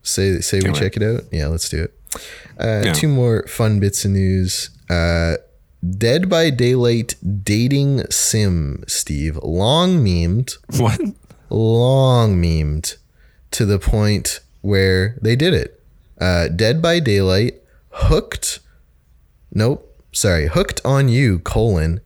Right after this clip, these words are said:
Speaker 1: a Dead by Daylight dating sim, registered trademark. It's coming out
Speaker 2: <laughs>
Speaker 1: this summer. A one-of-a-kind visual novel set in the Daylight, Dead by Daylight universe. Welcome to Murderers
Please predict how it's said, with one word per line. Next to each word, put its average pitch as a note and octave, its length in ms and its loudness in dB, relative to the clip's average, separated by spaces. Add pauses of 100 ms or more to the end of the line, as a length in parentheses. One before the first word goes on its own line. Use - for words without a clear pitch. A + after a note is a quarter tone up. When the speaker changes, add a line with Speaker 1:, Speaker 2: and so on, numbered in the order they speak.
Speaker 1:
a F#2 120 -2
Dead G#2 280 0
by D#3 140 2
Daylight G2+ 420 2
dating G#2 320 0
sim, E2+ 520 -2 (160)
registered F#2 420 -2
trademark. D#2 640 -2 (460)
It's - 100 -12
coming B2+ 400 0
out F#2+ 240 2 (480)
Speaker 2:
<laughs> - 600 -6
Speaker 1:
this F#2 280 2
summer. D#2 340 0
A F#2 120 0
one-of-a-kind A2 640 2
visual A2+ 340 2
novel E2+ 340 2
set - 200 0
in D#2 60 -4
the E2+ 80 0
Daylight, E2 400 0 (220)
Dead D#2+ 160 -2
by D#2+ 80 -2
Daylight D2 400 -4
universe. D3 680 -2 (1000)
Welcome F#3 340 0
to - 140 0
Murderers D#3+ 600 2